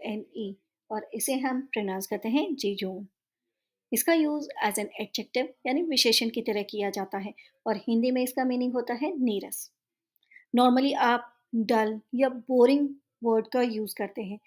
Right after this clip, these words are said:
आज सीखिए एक नया वर्ड जीजून,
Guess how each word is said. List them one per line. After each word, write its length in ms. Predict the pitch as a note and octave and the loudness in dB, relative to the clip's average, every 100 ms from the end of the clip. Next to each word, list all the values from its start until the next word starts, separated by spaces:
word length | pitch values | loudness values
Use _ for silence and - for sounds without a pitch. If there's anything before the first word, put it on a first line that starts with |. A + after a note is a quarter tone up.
| _ _ _ - | _ _ _ -2
आज 280 | A#3 C4+ C#4 - _ _ | 4 4 2 -10 _ _
सीखिए 440 | - C4+ A#3 - | -4 -4 -2 -4
एक 280 | - A#3+ A#3 A3 | -4 -6 -6 -6
नया 300 | G#3 A#3 B3+ | -2 0 0
वर्ड 260 | B3+ C#4 C#4+ _ _ _ | 0 -2 -4 _ _ _
जीजून, 460 | A#3+ A3 G#3 F#3+ | 0 0 0 -4